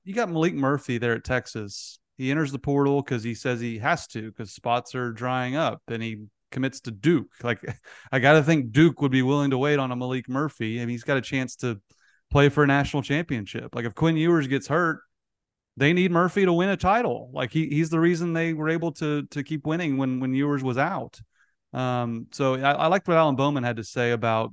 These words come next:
guys entering the portal. He says, "I personally think if you're going to enter the portal, you might as well stay in the portal and still play in the game. Practice and get better. The guys that just kinda leave, you're missing out on twelve, fifteen practices, plus bowl gifts, plus some money, plus a trip.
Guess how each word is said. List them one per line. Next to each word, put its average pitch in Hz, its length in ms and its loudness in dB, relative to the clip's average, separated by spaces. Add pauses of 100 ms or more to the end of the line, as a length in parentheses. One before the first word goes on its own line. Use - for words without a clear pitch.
guys 120 300 0
entering 117 180 -6
the 107 80 -10
portal. 117 380 -4
He 113 120 -4
says, 113 460 -4 (560)
"I 131 80 -2
personally 160 420 0
think 151 280 -2
if 123 100 -4
you're 127 80 -4
going 135 140 0
to 131 60 0
enter 139 120 0
the 123 80 -4
portal, 139 340 0
you 127 80 0
might 127 180 0
as 117 100 -6
well 117 120 -4
stay 151 280 -2
in 151 80 2
the 120 80 -2
portal 120 400 0
and 113 100 -6
still 127 220 -4
play 127 240 -4
in 113 60 -6
the 107 80 -6
game. 107 480 -4 (480)
Practice 135 420 0
and 120 100 -4
get 113 160 -4
better. 135 540 2
The 127 100 -6
guys 131 220 2
that 131 60 -8
just 127 140 -10
kinda 120 220 -2
leave, 127 300 0
you're 117 80 -4
missing 123 320 -6
out 120 100 -2
on 107 120 -6
twelve, 127 360 -2
fifteen 123 460 -6
practices, 123 580 -2
plus 110 220 -8
bowl 131 320 0
gifts, 131 360 -2
plus - 300 -10
some 107 180 -10
money, 139 360 0
plus 113 260 -8
a 90 60 -20
trip. 147 400 0